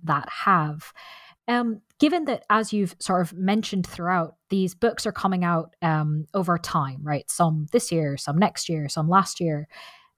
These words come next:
Have you gotten feedback from readers? Are, are readers kind of as surprised, uh, about sort of rediscovering these? Do you, are there things you think might be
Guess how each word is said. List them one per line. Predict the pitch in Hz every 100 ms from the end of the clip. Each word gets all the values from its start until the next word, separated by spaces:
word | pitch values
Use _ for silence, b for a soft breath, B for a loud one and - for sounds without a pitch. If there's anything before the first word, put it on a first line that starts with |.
| -
Have | - 254
you | 311 320 _
gotten | - 202 269 220
feedback | - - 185 214 233 226 -
from | 196 170
readers? | 185 233 370 403 -
Are, | 202 196
are | 208
readers | 185 185 233 277 285
kind | - 233
of | 220 -
as | 202 214 226
surprised, | - 214 - 214 208 226 254 233 - 196
uh, | 190 190 185 185 B B
about | 190 185 190 214
sort | - 208 180
of | -
rediscovering | 202 190 - 208 214 240 247
these? | 262 277 285 262 - 180
Do | -
you, | 196 185
are | 196 190
there | 185
things | 220 202
you | 196
think | 196
might | 196 190
be | 190 190 180